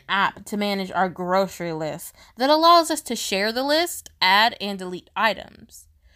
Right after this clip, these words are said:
We don't go to the grocery store as often, and we buy more groceries when we go.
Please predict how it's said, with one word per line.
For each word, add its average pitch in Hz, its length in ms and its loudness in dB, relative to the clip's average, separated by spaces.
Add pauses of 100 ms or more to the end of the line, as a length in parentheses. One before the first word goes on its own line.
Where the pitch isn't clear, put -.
(420)
We 254 120 0
don't 311 200 4
go 233 140 6
to 254 140 -6
the 208 80 0
grocery 202 280 -2
store 196 220 -4
as 185 160 -4 (140)
often, 269 800 4 (420)
and 359 360 2 (220)
we 277 240 0
buy 233 500 4
more 220 380 -2
groceries 202 600 -2
when 185 180 -6
we 190 100 -6
go. 170 460 2